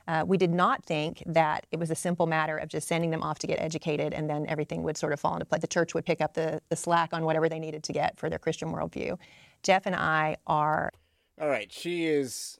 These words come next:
Speaker 2: uh, going from subject to subject. So what we have here is, uh, Jen Wilkin describing her intimate involvement in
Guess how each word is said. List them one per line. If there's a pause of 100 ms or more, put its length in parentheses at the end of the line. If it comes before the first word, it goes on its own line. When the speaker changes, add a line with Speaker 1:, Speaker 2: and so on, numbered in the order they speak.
(120)
Speaker 2:
uh, (960)
going
from
subject
to
subject.
So (560)
what
we
have
here
is, (200)
uh,
Jen
Wilkin
describing
her
intimate
involvement
in